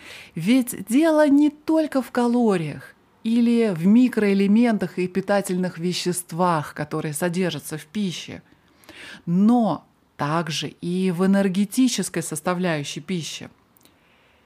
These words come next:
Естественная система исцеления аюрведа подразумевает концепцию праны, обозначающей жизненную силу или энергию,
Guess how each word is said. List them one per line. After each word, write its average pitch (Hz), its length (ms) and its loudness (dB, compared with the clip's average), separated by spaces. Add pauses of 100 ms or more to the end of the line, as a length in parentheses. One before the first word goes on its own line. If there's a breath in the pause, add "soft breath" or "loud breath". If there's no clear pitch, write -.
(260 soft breath)
Естественная 262 720 2
система 254 640 0
исцеления 220 880 0
аюрведа 208 720 0
подразумевает 220 960 2 (380 loud breath)
концепцию 240 880 0
праны, 190 720 -2 (420)
обозначающей 269 1080 0 (260 loud breath)
жизненную 269 680 4
силу 151 600 -4 (400 soft breath)
или 285 420 0 (220)
энергию, 185 920 2